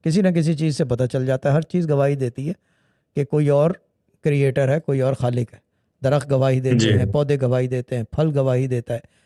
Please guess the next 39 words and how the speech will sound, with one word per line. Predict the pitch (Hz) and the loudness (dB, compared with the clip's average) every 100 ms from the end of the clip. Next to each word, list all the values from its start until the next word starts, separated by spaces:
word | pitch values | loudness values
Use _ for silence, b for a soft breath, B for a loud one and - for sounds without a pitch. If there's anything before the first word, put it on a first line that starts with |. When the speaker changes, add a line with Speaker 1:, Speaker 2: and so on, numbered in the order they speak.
| b | b
Speaker 1:
हर | 175 | -2
चीज़ | 175 - 185 208 170 | -2 -2 0 2 2
जो | 160 165 135 | 2 0 0
खुद | 175 | -2
ब | 156 151 | 0 0
खुद | 170 | 0
पैदा | - 151 151 | -2 -2 0
होती | 147 131 151 151 | 0 0 -2 -2
है, | |
भले | 143 147 147 | -2 -2 -2
साइंटिफिकली | 151 147 147 147 151 151 | -2 -2 -2 -4 -4 -6
कितना | 160 - 175 | -6 -2 -2
प्रूव | 147 139 127 | -2 -4 -2
कर | 131 | -4
लो। | 117 110 | -4 -6
Speaker 2:
हम्म। | - _ _ _ _ _ _ _ _ _ _ _ 135 | -10 _ _ _ _ _ _ _ _ _ _ _ 2
Speaker 1:
साइंटिफिकली | 139 160 160 160 156 175 | 4 4 2 0 0 0
तो | 170 | 2
अभी | 151 165 | 2 0
नाइनटीन, | 151 151 170 165 | 0 -2 0 -2
ट्वेंटिएथ | 151 160 143 165 | 0 -2 -2 -2
सेंचुरी | 147 156 135 156 151 | 0 -2 0 -2 0
में | 156 | 0
या | 151 151 | 0 0
एटीन | 151 147 165 156 | 0 -2 0 0
सेंचुरी | 139 139 143 143 | 0 0 0 -2
में | 135 | -2
प्रूव | 131 127 113 | -2 -4 -4
हुआ | 113 | -4
है, | 117 | -6
उससे | 117 156 | -6 -4
पहले | 147 156 175 | -2 0 0
क्या | 151 123 | -2 -4
था? | - _ _ _ _ _ _ _ _ _ _ _ _ - | -8 _ _ _ _ _ _ _ _ _ _ _ _ -2
Speaker 2:
जी। | 113 117 104 101 101 _ _ _ _ _ _ _ _ _ _ _ _ _ _ _ _ _ _ _ _ _ _ _ _ 135 | 0 2 0 -2 -6 _ _ _ _ _ _ _ _ _ _ _ _ _ _ _ _ _ _ _ _ _ _ _ _ -4
Speaker 1:
ये | 123 | -4
चीज़ | 127 117 | -4 -8
है | 113 | -8
ना। | 160 | -10